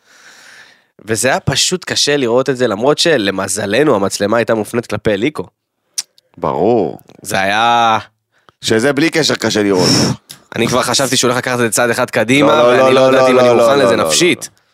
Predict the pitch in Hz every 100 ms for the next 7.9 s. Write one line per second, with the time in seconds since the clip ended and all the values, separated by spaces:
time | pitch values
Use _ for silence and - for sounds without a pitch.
0 | _ _ _ _ - 110 135 131 110 107
1 | 123 113 104 123 104 85 107 98 85 80
2 | - 69 - _ - - 80 120 185 214
3 | 226 202 156 123 127 175 127 113 147 175
4 | 139 165 226 180 165 151 139 135 127 139
5 | 131 127 117 98 80 _ _ _ _ -
6 | - - _ - 78 - 110 85 90 92
7 | 95 92 92 90 87 82 78 73 69